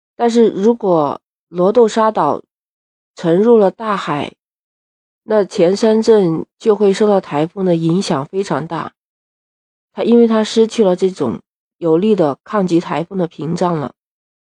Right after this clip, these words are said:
经过长期的台风和海潮的这种侵蚀啊，现在岛上覆盖着巨大的黄沙，一遇到大台风和大潮汐，整个岛就面临着被海水淹没的危险。所以啊，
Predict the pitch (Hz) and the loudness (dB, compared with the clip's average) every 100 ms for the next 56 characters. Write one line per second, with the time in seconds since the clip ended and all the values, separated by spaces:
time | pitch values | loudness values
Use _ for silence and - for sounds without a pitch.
0 | _ _ _ 240 240 226 180 160 170 190 | _ _ _ 0 2 2 0 -2 -2 0
1 | 220 185 160 160 180 208 208 220 _ - | 0 0 -2 -2 -2 -4 -4 -4 _ -6
2 | 175 175 180 - _ _ - 160 151 151 | -2 0 -2 -6 _ _ -6 -6 -4 -2
3 | 165 190 196 190 160 135 - 220 - 143 | 0 2 2 0 -2 -2 0 0 0 -2
4 | 143 - _ _ _ _ _ - 247 220 | -2 -6 _ _ _ _ _ 0 2 2
5 | 151 165 202 180 185 240 214 190 185 180 | -2 -2 0 0 -2 -2 0 2 2 0
6 | 226 208 175 160 147 139 175 190 180 - | 0 0 -2 -4 -6 -6 -4 -2 -4 -8
7 | _ _ _ _ - 196 220 247 233 196 | _ _ _ _ -8 -2 2 4 4 2
8 | 220 202 156 170 202 202 185 214 185 - | -2 -4 -2 -2 -2 0 -2 -2 -6 -2
9 | 151 170 - 180 190 _ _ _ _ _ | -2 -2 0 0 0 _ _ _ _ _
10 | _ - 175 170 247 233 135 135 190 170 | _ -4 0 2 2 2 -2 0 2 4
11 | 160 185 208 180 170 180 180 190 180 160 | 2 2 2 2 2 2 0 -4 -4 -4
12 | 185 160 143 185 196 190 175 185 185 - | -2 -2 0 0 2 0 2 2 0 -2
13 | 190 - _ _ _ _ _ _ _ - | -6 -8 _ _ _ _ _ _ _ 0
14 | 220 196 160 175 | 2 4 0 -4